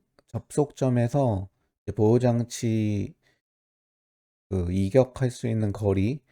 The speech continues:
뭐, 그 정도만 챙겨두시면 될 것 같아요. 그래서 한번 보시죠. 그래서 요 내용을 제가 뭐 원리, 요게 어떻게 이렇게 되는 것까지는 필기에선 알 필요가 없을 것 같아요. 그래서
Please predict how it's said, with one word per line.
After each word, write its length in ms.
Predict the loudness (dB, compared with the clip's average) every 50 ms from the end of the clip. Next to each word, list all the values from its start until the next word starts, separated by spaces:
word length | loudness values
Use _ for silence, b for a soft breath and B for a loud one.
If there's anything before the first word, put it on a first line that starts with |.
| b b b b b
뭐, 80 | -14 -10
그 120 | -4 -4 -2
정도만 800 | 0 0 0 0 0 2 2 2 2 2 0 0 0 0 0 0
챙겨두시면 640 | -2 -4 -4 -4 -4 -4 -4 -4 -4 -2 -2 0
될 140 | 2 0 0
것 160 | 0 0 -2
같아요. 400 | 0 -2 -2 -2 0 0 0 2
그래서 280 | 0 0 -2 -2 -2 -2
한번 380 | -2 -2 -2 0 0 -2 -2 -2
보시죠. 580 | -4 -4 -4 -4 -6 -4 -2 -2 -2 -2 -4 _ _ _ _ _ _ _ _ _ _ _ _ _ _ _ _ _ _ _ _ _ _ _ _ _ _ 2
그래서 240 | 2 4 4 6
요 160 | 6 6 6 6
내용을 760 | 6 6 6 6 4 4 2 0 0 0 0 2 2 2 2
제가 360 | 2 2 2 2 4 4 2
뭐 400 | 4 2 2 2 2 2 2 2
원리, 540 | 4 4 4 4 4 4 2 2 0 -2 -8 _ _ _ _ _ _ -6
요게 220 | -6 -2 0 2 2
어떻게 580 | 2 2 0 -2 -6 -2 2 4 4 6 6 6
이렇게 320 | 4 4 2 2 2 2
되는 320 | 4 4 4 4 2 0 0
것까지는 920 | -2 -4 -4 0 0 2 2 2 2 2 2 2 2 2 2 0 -2 -2 -4
필기에선 560 | -4 -4 -4 -2 0 0 0 2 2 2 2
알 200 | 4 2 2 0
필요가 300 | -2 -4 -2 -2 -2 -2
없을 260 | -2 -4 -2 -2 -4 -2
것 120 | 0 2 2
같아요. 360 | 2 0 -2 -2 -2 0 0
그래서 520 | 0 0 -2 0 2 2 4 4 2 -2